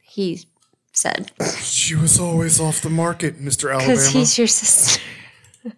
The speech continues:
Speaker 1: Well, after Carolyn married, she and her new husband remained in the house.
Speaker 2: Ooh.
Speaker 1: And, yeah, and her husband worked. So it's a crowded, little awkward situation. But Richard, I think, was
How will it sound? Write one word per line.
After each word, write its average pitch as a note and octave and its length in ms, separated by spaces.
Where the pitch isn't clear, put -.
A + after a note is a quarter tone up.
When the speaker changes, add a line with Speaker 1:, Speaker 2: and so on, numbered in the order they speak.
Speaker 1:
Well, A#3+ 180
after A#3 340
Carolyn A#3+ 640
married, F#3+ 640
she A3 280
and G#3 140
her G#3 120
new G3 320
husband G3 640
remained F3+ 560
in F3 180
the D#3+ 60
house. - 600
Speaker 2:
Ooh. G3+ 220
Speaker 1:
And, F#3 640
yeah, G3 280
and A3 140
her G#3 120
husband G3 440
worked. F3+ 400
So A#3 220
it's - 160
a G#4 40
crowded, A#3 600
little G3+ 240
awkward F#3+ 400
situation. F#3 720
But F#3+ 200
Richard, D4 380
I F#4 80
think, A#3+ 240
was A#3 260